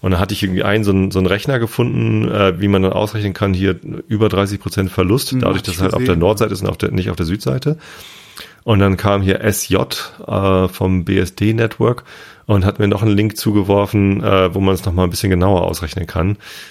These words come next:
Speaker 1: Stellt sich raus, sind halt irgendwie nur zwanzig Prozent, äh, Verlust. So, also es macht, es ergibt wahrscheinlich sehr viel Sinn, wenn ich auf dieser großen Dachfläche, die ich noch habe, die leider nach Norden ausgerichtet ist,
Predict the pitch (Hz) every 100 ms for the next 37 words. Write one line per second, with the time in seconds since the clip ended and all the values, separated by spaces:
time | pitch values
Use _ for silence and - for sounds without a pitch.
0 | - - 85 82 90 92 101 92 90 104
1 | 92 87 90 87 95 - 90 - - 82
2 | 80 - 98 85 80 80 - _ _ _
3 | _ _ _ _ - - 87 82 - -
4 | 95 90 92 90 92 98 - - - -
5 | - - 117 117 90 92 101 - - 95
6 | - 101 113 101 - 92 101 107 101 90
7 | 110 98 90 85 - - - 98 - 92
8 | 90 92 131 113 92 92 - 98 90 95
9 | 87 90 92 92 90 90 92 87 85 92
10 | 98 90 - 87 - -